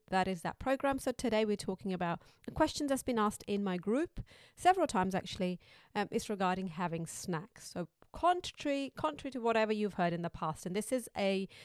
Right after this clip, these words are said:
an old-fashioned belief that we must eat,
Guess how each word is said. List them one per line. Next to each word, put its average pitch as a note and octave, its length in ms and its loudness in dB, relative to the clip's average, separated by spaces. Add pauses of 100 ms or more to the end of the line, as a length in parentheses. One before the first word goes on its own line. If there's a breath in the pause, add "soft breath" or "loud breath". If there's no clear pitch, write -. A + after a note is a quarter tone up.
(160 loud breath)
an - 180 0
old-fashioned G#3+ 840 2
belief E3+ 460 -4
that - 300 -4 (540 loud breath)
we G3 80 2
must A3 340 2
eat, G#3 320 -4